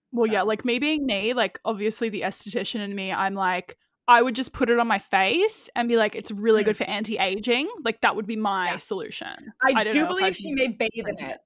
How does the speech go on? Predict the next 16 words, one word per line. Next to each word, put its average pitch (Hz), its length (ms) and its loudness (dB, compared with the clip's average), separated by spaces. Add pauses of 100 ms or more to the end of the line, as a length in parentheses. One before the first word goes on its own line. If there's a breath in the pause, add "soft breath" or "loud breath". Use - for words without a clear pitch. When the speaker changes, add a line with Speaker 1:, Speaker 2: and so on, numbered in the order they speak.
(100)
Speaker 2:
at 208 160 0
one 180 180 -4
point. 143 460 -12 (580)
Like, 240 320 -2
I 254 60 2
do 247 180 -2
Speaker 1:
Mm, - 20 -4
Speaker 2:
believe 240 220 -4
she - 60 -6
Speaker 1:
yeah. - 100 -6
Speaker 2:
coats 208 240 -2
her 202 80 -2
entire 180 320 -6
body 123 280 -8
in 110 120 -16
it, 92 160 -14